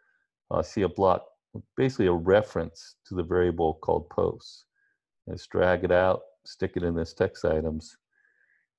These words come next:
and, uh, if you see back on the, on the, on the running app, all of a sudden my list shows up.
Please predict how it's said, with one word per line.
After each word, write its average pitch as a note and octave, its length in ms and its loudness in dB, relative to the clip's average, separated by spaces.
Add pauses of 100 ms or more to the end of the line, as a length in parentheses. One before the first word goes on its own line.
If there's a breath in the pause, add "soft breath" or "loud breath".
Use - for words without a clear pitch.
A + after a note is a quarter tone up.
(100)
and, D#2+ 400 0 (520)
uh, F2 200 -2
if D#2+ 60 -6 (100)
you F2+ 100 -8
see F#2 320 -2 (280)
back F2+ 220 2
on F2 160 0
the, D#2+ 160 -2
on F2 220 -2
the, D#2 260 -4 (600 soft breath)
on F2+ 100 0
the E2+ 80 -2
running F2+ 320 2
app, F#2 380 0 (400)
all F#2 100 0
of D#2+ 80 -2
a - 20 -20
sudden E2 180 -4
my D2+ 200 -2 (120)
list E2 340 -6 (100)
shows - 260 -6
up. - 220 -8